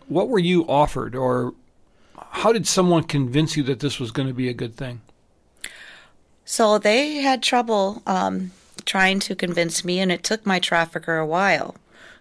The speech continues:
Speaker 2: It took months of grooming me, and it happened very subtly. You know, the first thing that traffickers usually do is figure out what was my vulnerability.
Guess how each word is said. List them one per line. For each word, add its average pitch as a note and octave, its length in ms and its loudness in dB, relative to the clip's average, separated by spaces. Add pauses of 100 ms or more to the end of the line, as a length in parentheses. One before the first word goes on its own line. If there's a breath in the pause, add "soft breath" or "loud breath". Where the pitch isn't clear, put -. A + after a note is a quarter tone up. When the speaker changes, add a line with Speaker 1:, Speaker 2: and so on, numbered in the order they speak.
(100)
Speaker 2:
It F3+ 120 -4
took - 200 -4
months F#3+ 640 0 (160)
of D#3+ 180 -8
grooming F3 600 -2
me, E3 300 -8 (480 loud breath)
and E3 300 0
it E3+ 220 -6
happened E3+ 380 -4
very E3 200 2
subtly. F3+ 720 0
You E3 160 -6
know, D#3+ 160 -2
the E3+ 80 -2
first G3+ 640 0 (240)
thing E3 220 0
that D#3 160 -2
traffickers D#3+ 680 0
usually D#3+ 300 -4
do D#3 280 -2
is D3+ 360 0 (540 loud breath)
figure F#3 320 2
out D#3+ 180 6
what - 240 2 (240)
was E3+ 280 2
my D#3+ 160 -2
vulnerability. - 840 -6